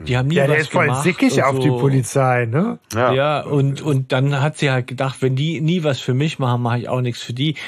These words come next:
Speaker 1: Er ist halt so Gangster gelabert, die Gangster aus der zweiten Reihe, die argumentieren so
Speaker 3: Mhm.
Speaker 1: irgendwie so. Und also ich finde nicht, dass es das rechtfertigt irgendwie so. Aber für Morton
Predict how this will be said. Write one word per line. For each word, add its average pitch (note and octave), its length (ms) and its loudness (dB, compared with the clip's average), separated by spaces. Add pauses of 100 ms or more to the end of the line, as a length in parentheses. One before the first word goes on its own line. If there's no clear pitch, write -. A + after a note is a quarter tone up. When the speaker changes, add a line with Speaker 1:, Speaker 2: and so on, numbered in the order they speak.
(100)
Speaker 1:
Er B2 100 -4
ist - 120 -4
halt E3 140 -2
so A#2+ 120 -2
Gangster F#3 460 -4
gelabert, A2 560 -2
die A#2+ 80 -4
Gangster D3+ 540 -4
aus E3 80 -4
der D3 160 -2
zweiten C#3+ 380 -4
Reihe, A2 360 -2
die G#2+ 140 -4
argumentieren A#2+ 760 -4
so B2 240 -6
Speaker 3:
Mhm. G2+ 200 -2
Speaker 1:
irgendwie A2+ 380 -2
so. A#2 220 -6 (380)
Und B2+ 400 -2 (480)
also C#3+ 200 0
ich E3+ 160 0
finde B2 240 -2
nicht, C3 240 -2
dass A2+ 180 -4
es A#2+ 80 -8
das A2+ 220 -4
rechtfertigt A2 720 -6
irgendwie G#2+ 420 -4
so. A2+ 260 -4
Aber D3 360 0
für G3+ 340 -2
Morton C3+ 640 -2